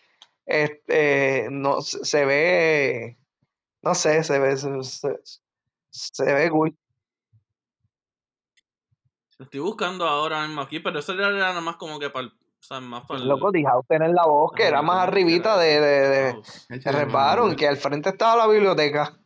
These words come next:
Speaker 3: Fíjate, yo nunca fui a la biblioteca,
Speaker 1: Ah.
Speaker 3: nunca llegué a ir.
Speaker 2: Fíjate, a mí me gustó la, a mí me gustaba la biblioteca porque ellos traían bastantes buenas ba-, o sea, como que, eh,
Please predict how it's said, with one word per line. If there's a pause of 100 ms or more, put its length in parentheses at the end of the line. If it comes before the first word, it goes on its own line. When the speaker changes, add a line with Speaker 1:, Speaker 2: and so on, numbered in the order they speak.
(4000)
Speaker 3:
Fíjate,
yo
nunca
fui
a
la
biblioteca,
Speaker 1:
Ah. (320)
Speaker 3:
nunca
llegué
a
ir. (1500)
Speaker 2:
Fíjate,
a
mí
me
gustó
la, (1000)
a
mí
me
gustaba
la
biblioteca
porque
ellos
traían (320)
bastantes
buenas
ba-,
o
sea,
como
que,
eh,